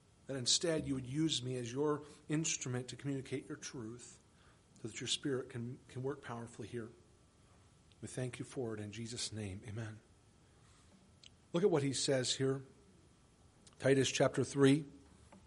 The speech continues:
verse twelve, Paul says to Titus, "When I send Artemas to you, or Tychicus, be diligent to come to me at Nicopolis, for I have decided to spend the winter there. Send Zenas the lawyer and Apollos on their journey with haste,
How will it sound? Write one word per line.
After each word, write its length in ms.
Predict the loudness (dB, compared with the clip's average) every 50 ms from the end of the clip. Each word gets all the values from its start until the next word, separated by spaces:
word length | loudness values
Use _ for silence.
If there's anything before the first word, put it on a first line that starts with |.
| -14 -6 2
verse 260 | 4 4 4 4 0
twelve, 500 | 2 8 8 10 10 10 8 4 0 0
Paul 220 | 2 4 4 4
says 400 | 4 4 4 4 4 4 2 0 -2
to 100 | -6 -8
Titus, 500 | -2 0 2 4 4 4 2 0 2 4
"When 140 | 4 6 6
I 120 | 6 6
send 440 | 6 6 8 10 10 10 10 8 4 0 -6 -14 -18 6 10
Artemas 540 | 12 12 12 12 10 10 10 8 8 6 6
to 60 | 4
you, 360 | 4 6 8 8 8 8 6 2 -6 -12 -16 -16 2 10
or 180 | 12 12 12 12
Tychicus, 640 | 12 6 4 4 4 4 4 2 2 2 -2 -6 -8 -12 -18 -20 -20 -20 -20 -20 -20 -20 -2 0
be 100 | 2 2
diligent 720 | 4 10 12 12 12 12 8 8 4 0 0 -2 -6 -12 -14 -10 0
to 80 | 0 2
come 300 | 6 8 8 8 8 8
to 120 | 6 6
me 120 | 8 10 10
at 120 | 10 8
Nicopolis, 640 | 8 4 6 8 8 8 8 8 8 8 8 8 8
for 140 | 8 10 10
I 120 | 10 10
have 140 | 10 8 8
decided 520 | 6 4 6 6 6 8 8 6 6 4
to 80 | 4 2
spend 320 | 2 6 6 6 8 8
the 60 | 8
winter 360 | 10 10 8 8 6 4 4 4
there. 260 | 4 2 2 0 -2 -6 -12 -20 -20 -20 -20 -20 -20 -20 -20 -20 -20 -20 -20 -20 -20 -20 -20 -6
Send 300 | 0 6 8 8 8 10
Zenas 540 | 10 10 10 10 10 10 10 10 10 8 8
the 80 | 8 8
lawyer 460 | 8 12 12 12 12 12 12 12 10
and 120 | 10 10
Apollos 500 | 8 8 8 8 10 10 10 10 8 6
on 100 | 6 6
their 120 | 6 6 6
journey 320 | 8 8 8 10 10 8
with 140 | 6 6 6
haste, 480 | 6 4 4 4 0 -6 -8 -8 -8